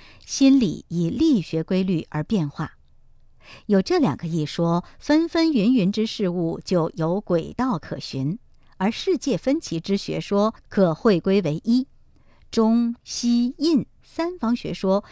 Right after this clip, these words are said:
也可汇归为一。佛谓：“山河大地及人世一切事物皆是幻象。”牛顿造出三力，所以研究物理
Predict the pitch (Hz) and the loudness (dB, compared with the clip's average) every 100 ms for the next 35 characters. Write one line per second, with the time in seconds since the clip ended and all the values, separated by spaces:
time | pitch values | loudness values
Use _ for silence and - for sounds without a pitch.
0 | - 170 160 214 - 180 - - - 165 | -10 -4 -2 -2 -4 -10 -10 -8 -2 -2
1 | - 151 151 147 131 - 180 220 _ _ | -2 -6 -4 -4 -6 -4 -4 -4 _ _
2 | _ _ _ _ _ _ _ _ _ - | _ _ _ _ _ _ _ _ _ -20
3 | - - - - _ - - - - 202 | -20 -20 -20 -20 _ -20 -20 -6 0 4
4 | 277 - - - - - 349 339 339 196 | 2 0 -8 -20 -20 -4 0 0 0 -2
5 | - 240 160 226 170 - - 160 - 156 | 0 -2 -2 -2 -4 -8 -6 -6 -4 -2
6 | 165 214 190 - 147 185 - - 147 170 | -2 -2 -2 -4 -4 -4 -2 -4 -4 -4
7 | 156 160 - _ - 269 311 - - - | -4 -6 -12 _ -4 -2 0 -4 -8 -2
8 | 320 151 - 147 - - - _ _ - | -2 -2 -4 -6 -8 -20 -20 _ _ -20
9 | _ - 220 240 294 370 302 190 220 175 | _ 0 4 4 4 4 4 2 0 -2
10 | - 214 302 311 349 - - - _ - | -4 -2 0 2 0 -4 -8 -20 _ -2
11 | 175 262 220 - 139 151 175 170 - 330 | 2 2 2 -2 -4 -2 -2 -2 -4 -4
12 | 294 160 147 | -4 -4 -6